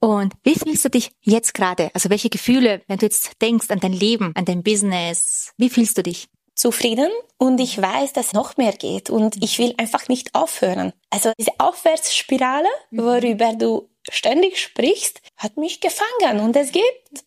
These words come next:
Speaker 2: aufwärts und es ist einfach genial. Ich bin zufrieden und unendlich
Speaker 1: Mhm.
Speaker 2: dankbar für alles, was ich bis jetzt erreicht habe,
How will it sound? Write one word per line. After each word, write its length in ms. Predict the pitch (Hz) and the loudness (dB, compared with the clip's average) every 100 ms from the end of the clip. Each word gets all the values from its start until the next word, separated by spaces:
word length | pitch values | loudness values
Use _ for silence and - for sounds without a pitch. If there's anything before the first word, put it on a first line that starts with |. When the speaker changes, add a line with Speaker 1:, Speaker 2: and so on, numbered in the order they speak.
| _ | _
Speaker 2:
aufwärts 640 | - 494 - 202 196 - | 0 0 0 0 0 -4
und 400 | 277 254 247 247 - | -2 0 2 0 -2
es 140 | 208 | -2
ist 160 | 240 - | 0 0
einfach 280 | 208 214 202 | 0 0 -2
genial. 500 | 185 185 170 170 - - _ | -2 0 0 0 -4 -8 _
Ich 140 | 311 330 | 0 2
bin 120 | 330 | 0
zufrieden 500 | - 247 277 269 330 | 0 0 0 2 2
und 160 | 285 - | 2 2
unendlich 360 | 285 269 269 | 0 2 -2
Speaker 1:
Mhm. 40 | 226 | 0
Speaker 2:
dankbar 280 | 220 226 240 | 0 2 0
für 240 | - - | -2 -2
alles, 300 | 226 247 - | 0 0 -2
was 140 | 220 | -4
ich 120 | 226 - | -4 -6
bis 200 | 214 - | -6 -4
jetzt 240 | - - | -4 -2
erreicht 400 | - 202 220 - | 0 0 -2 -2
habe, 340 | 254 254 302 | -2 0 0